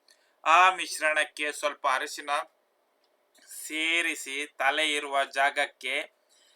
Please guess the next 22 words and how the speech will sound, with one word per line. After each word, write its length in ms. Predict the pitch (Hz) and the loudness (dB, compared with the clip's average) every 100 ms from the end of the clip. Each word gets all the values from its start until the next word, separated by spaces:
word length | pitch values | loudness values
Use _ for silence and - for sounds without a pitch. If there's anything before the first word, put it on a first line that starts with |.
| _ _ _ - | _ _ _ 0
ಆ, 320 | 139 147 147 | 4 6 4
ಹಚ್ಚಬೇಕು. 880 | 139 147 - 156 - 131 - 139 113 - | 2 -2 2 2 2 -2 -4 -10 -10 -10
ಸ್ವಲ್ಪ 260 | 151 151 139 | -6 -2 0
ಅರಿಶಿನ 320 | 135 143 156 143 143 139 139 139 | -2 -2 -6 -4 -2 -2 -4 -8
ಸೇರಿಸಿ 840 | - - 147 170 170 151 143 143 | -14 -8 -2 -2 -2 -6 -6 -6
ಕಲೆ 440 | - 151 165 160 | 0 0 2 2
ಇರುವ 280 | 151 143 139 | 0 0 -2
ಜಾಗಕ್ಕೆ 640 | 131 135 139 131 - 147 | 2 0 0 -6 -8 0
ಹಚ್ಚಬೇಕು. 840 | 156 156 - 143 135 123 143 127 _ _ _ _ _ _ | 2 2 -2 -4 -4 -8 -10 -12 _ _ _ _ _ _
ಕೊತ್ತಂಬರಿ 500 | - 147 165 160 156 | -14 -6 -4 -2 -4
ಸೊಪ್ಪು 640 | 151 160 - 170 175 180 - _ _ 139 | -4 -10 -10 -8 -6 -8 -14 _ _ -12
ಮತ್ತು 640 | 127 - - 123 120 123 127 | -10 -10 -14 -12 -10 -10 -14
ಚರ್ಮದ 560 | - 151 151 156 147 | -6 -2 -2 0 0
ಬಗ್ಗೆ, 680 | 143 131 165 151 123 - _ _ _ _ _ _ _ _ _ _ | -2 -4 -4 -2 -2 -6 _ _ _ _ _ _ _ _ _ _
ಎರಡು 640 | 139 151 160 165 160 156 | -2 -2 -2 -4 -2 -4
ವಿಷಯದ 420 | 135 135 165 143 143 | -6 -6 -4 -4 -4
ಬಗ್ಗೆ 400 | 139 139 156 147 | -6 -4 -2 -2
ನನ್ನ 340 | 131 139 143 143 | -4 -6 -4 -4
ವಿಡಿಯೋದಲ್ಲಿ 800 | 135 139 139 131 131 131 147 160 | -6 -6 -6 -6 -8 -8 -8 -8
ನಿಮಗೆ 380 | 135 135 139 | -10 -10 -8
ನಾಲೆಡ್ಜ್ 380 | 135 131 131 131 | -4 -4 -4 -8
ಸಿಗುತ್ತದೆ. 540 | - 120 120 120 110 | -12 -16 -16 -16 -16